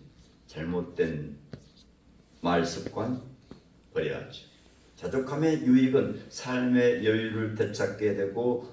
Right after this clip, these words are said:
더 가치 있고 소중한 것에 집중하겠다는 유익이 있습니다. 광야에서 이스라엘은 자족함이 없었습니다. 그래서 삼 개월에 갈 수 있는 가나안 땅을 사십 년이나 걸려서 가게 됐습니다.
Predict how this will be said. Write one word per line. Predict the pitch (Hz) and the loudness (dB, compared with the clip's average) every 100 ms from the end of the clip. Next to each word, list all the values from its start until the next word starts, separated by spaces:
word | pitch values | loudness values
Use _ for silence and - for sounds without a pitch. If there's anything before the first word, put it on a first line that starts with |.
| - | -4
더 | - 156 147 | 6 8 8
가치 | - 107 127 123 | 6 -6 -6 -6
있고 | 110 113 117 113 | -6 -4 -2 -2
소중한 | 104 131 117 110 104 104 | -4 -4 -4 -2 -2 0
것에 | 104 101 101 101 | -2 0 0 0
집중하겠다는 | - - 110 101 98 95 98 92 85 | -4 -8 -4 0 0 0 -2 -2 -2
유익이 | 92 107 113 113 131 127 | -2 -2 -2 -2 -4 -4
있습니다. | - - - - - _ _ _ - _ _ _ _ | -8 -12 -14 -16 -18 _ _ _ -20 _ _ _ _
광야에서 | - 92 92 87 87 85 85 104 104 | -8 -4 -2 0 2 0 0 0 0
이스라엘은 | - - 95 - 110 104 - - - | 0 4 6 6 4 0 -6 -10 -14
자족함이 | - 90 - 98 98 | -8 -6 -6 -8 -8
없었습니다. | 95 95 101 - 92 - - - _ _ _ _ _ - | -8 -8 -10 -10 -12 -14 -16 -20 _ _ _ _ _ -2
그래서 | 120 113 117 | 2 6 8
삼 | - - 160 151 151 | 8 4 -4 -4 4
개월에 | 156 151 147 139 131 127 | 8 10 10 8 6 2
갈 | - | 0
수 | 110 123 | -4 -4
있는 | 120 120 113 | -4 -2 -4
가나안 | 104 101 107 101 98 92 | -4 -2 -2 -2 -6 -6
땅을 | 107 87 82 85 - - - _ _ | -6 -4 -4 -4 -4 -8 -20 _ _
사십 | - - 117 147 143 135 | -18 -8 -6 -6 -4 0
년이나 | 117 113 107 107 107 104 | 0 0 -2 0 -2 -2
걸려서 | 107 101 101 95 | -2 0 0 -2
가게 | 95 87 87 | -4 -2 -2
됐습니다. | - - - - - | -2 -6 -8 -12 -14